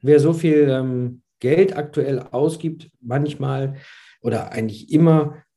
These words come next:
ähm, der möchte einfach das Gefühl haben, dieses Sofa im Vorfeld besessen zu haben oder den Tisch angefasst zu haben oder die, oder die Tapete gefühlt zu haben oder die Gardine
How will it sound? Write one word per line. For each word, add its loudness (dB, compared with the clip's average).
ähm, 0
der -4
möchte -2
einfach -6
das -8
Gefühl -4
haben, -6
dieses -8
Sofa -4
im -4
Vorfeld 2
besessen -2
zu -10
haben -12
oder -2
den -2
Tisch 0
angefasst 0
zu -10
haben -14
oder -8
die, -6
oder 0
die -2
Tapete 0
gefühlt 0
zu -4
haben -2
oder -2
die -6
Gardine -4